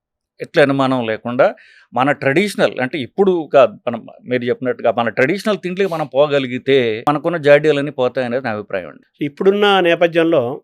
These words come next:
Speaker 2: లైఫ్ స్టైల్ డిసీజెస్ అంటున్నారు.
Speaker 1: Exactly.
Speaker 2: మనం ఏ, ఏ డిసీజ్ టచ్ చేసినా దానంటే లైఫ్ స్టైల్కి లింక్ చేస్తున్నారు కదా.
Speaker 1: అవును.
Speaker 2: ఇప్పుడు ఈ మారిన క్రమంలో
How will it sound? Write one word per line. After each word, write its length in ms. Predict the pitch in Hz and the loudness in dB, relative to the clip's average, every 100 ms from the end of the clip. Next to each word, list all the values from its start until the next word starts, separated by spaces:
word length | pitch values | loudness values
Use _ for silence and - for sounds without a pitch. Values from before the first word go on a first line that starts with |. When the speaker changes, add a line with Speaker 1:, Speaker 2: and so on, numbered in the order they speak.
| 127 | 4
Speaker 2:
లైఫ్ 240 | 151 190 | 4 4
స్టైల్ 300 | - 190 185 | 4 4 4
డిసీజెస్ 480 | 156 147 156 147 135 | 0 -2 -4 -4 -8
అంటున్నారు. 540 | 110 110 95 _ - | -12 -14 -18 _ -20
Speaker 1:
Exactly. 260 | 104 104 131 | -16 -14 -10
Speaker 2:
మనం 100 | 131 | -8
ఏ, 220 | 131 139 156 | -4 -2 -4
ఏ 280 | 151 139 147 | -4 -4 -4
డిసీజ్ 540 | 143 131 165 165 151 - 139 | -4 -6 -4 -4 -8 -6 -6
టచ్ 220 | 135 170 | -2 -2
చేసినా 420 | 151 135 110 131 - | -2 -4 -8 -10 -8
దానంటే 280 | 143 156 170 | -2 0 0
లైఫ్ 340 | 180 147 170 | 0 4 4
స్టైల్కి 380 | 170 185 180 170 | 4 0 -2 -4
లింక్ 300 | 156 156 - | -8 -8 -6
చేస్తున్నారు 420 | 139 - - 110 | -6 -6 -16 -16
కదా. 180 | 107 113 - - | -16 -20 -18 -10
Speaker 1:
అవును. 160 | 113 87 _ _ | -8 -10 _ _
Speaker 2:
ఇప్పుడు 180 | 147 196 | -4 2
ఈ 60 | 185 | 4
మారిన 400 | 165 175 190 196 | 6 6 6 2
క్రమంలో 760 | 185 165 180 180 143 143 165 | 2 2 4 4 6 4 -2